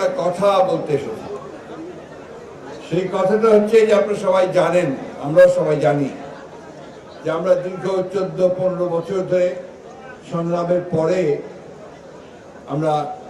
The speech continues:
এই দুঃশাসন থেকে, ফ্যাসিবাদের হাত থেকে মুক্তি পেয়েছি,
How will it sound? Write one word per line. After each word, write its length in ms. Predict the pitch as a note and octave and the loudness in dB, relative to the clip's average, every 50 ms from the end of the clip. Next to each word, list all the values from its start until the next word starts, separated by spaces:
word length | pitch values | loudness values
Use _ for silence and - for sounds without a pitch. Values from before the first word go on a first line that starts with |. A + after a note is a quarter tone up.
| - - - - - - - - - - - - - - - | -18 -18 -18 -18 -18 -20 -20 -20 -20 -20 -20 -20 -20 -18 -8
এই 120 | - C3+ C#3+ | -6 -4 -4
দুঃশাসন 760 | C#3 C3 E3 E3 - - F3+ F3+ F#3+ G3+ - G3+ G3+ F3+ D3 D3 | -4 -4 -4 -4 -4 -2 -2 0 0 0 0 0 -2 -2 -2 -4
থেকে, 220 | C#3+ - - - - - - - - - - - - - - - | -4 -4 -6 -10 -14 -16 -18 -20 -20 -20 -20 -20 -20 -20 -10 -4
ফ্যাসিবাদের 560 | D#3+ D#3 E3 E3 - G3+ F#3 F3+ F3 E3 D3+ | -4 -2 -2 -4 -6 -2 -2 -2 0 0 -2
হাত 120 | C#3+ B2 B2 - - | -2 -4 -6 -6 -6
থেকে 160 | D3 C3+ C3+ | -4 -2 -2
মুক্তি 300 | C3 C#3+ D3 C#3 - C#3+ B2+ | -2 -2 -2 -4 -6 -6 -6
পেয়েছি, 240 | A#2 A#2 A2 A2 A#2+ | -6 -8 -8 -10 -8